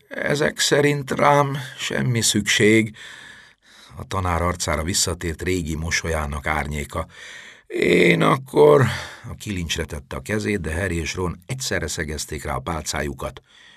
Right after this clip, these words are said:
"Maga megy le elsőnek", sziszegte Ron. A falfehér pálcáját vesztett Lockhart vonakodva a nyíláshoz araszolt.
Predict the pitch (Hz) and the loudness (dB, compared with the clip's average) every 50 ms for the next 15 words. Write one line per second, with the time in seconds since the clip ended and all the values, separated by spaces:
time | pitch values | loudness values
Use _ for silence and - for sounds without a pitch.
0 | _ _ _ _ _ - 95 95 104 107 110 95 - 80 67 64 62 62 67 67 | _ _ _ _ _ -10 0 4 6 6 6 6 2 0 0 0 -2 -4 -6 -6
1 | - 69 65 57 52 - - - - 57 55 57 - - - - 76 - 57 57 | -6 -6 -4 -4 -4 -6 -6 -8 -8 -8 -6 -4 0 0 2 2 0 -2 -4 -6
2 | 58 64 64 - - _ - - - _ _ _ _ _ _ - - - - - | -6 -6 -8 -8 -10 _ -16 -18 -18 _ _ _ _ _ _ -8 -6 -4 -4 -4
3 | - - - - - - - - - - - 60 50 - - - - - _ _ | -4 -4 -4 -6 -8 -12 -14 -12 -12 -10 -10 -10 -10 -10 -12 -14 -18 -20 _ _
4 | _ _ _ _ _ _ _ _ _ _ _ _ _ _ _ _ _ _ _ _ | _ _ _ _ _ _ _ _ _ _ _ _ _ _ _ _ _ _ _ _
5 | _ _ _ _ _ _ _ _ _ _ _ _ - - - - 104 120 131 127 | _ _ _ _ _ _ _ _ _ _ _ _ -16 -12 -4 2 4 6 6 6
6 | 131 - 113 101 92 92 90 80 69 - - 104 107 107 104 98 - - 82 80 | 4 2 2 2 2 2 2 0 0 0 2 4 6 6 4 4 0 0 0 0
7 | 80 76 69 67 - 78 78 - - - 73 65 - - 87 92 101 98 - - | 0 0 -2 -4 -4 -4 -4 -4 -4 -4 -6 -8 -8 -6 -4 -2 -2 -2 -4 -6
8 | - 78 78 73 - 80 85 107 104 87 82 87 - 78 71 67 67 69 67 69 | -6 -4 -4 -6 -6 -4 -2 0 0 0 -2 -4 -6 -8 -6 -6 -6 -6 -6 -4
9 | 78 82 78 71 60 - - - - - 69 71 76 78 78 - - 80 76 69 | -4 -4 -4 -6 -6 -6 -8 -8 -10 -10 -10 -8 -6 -6 -4 -2 -2 -2 -2 -4
10 | 65 - | -8 -10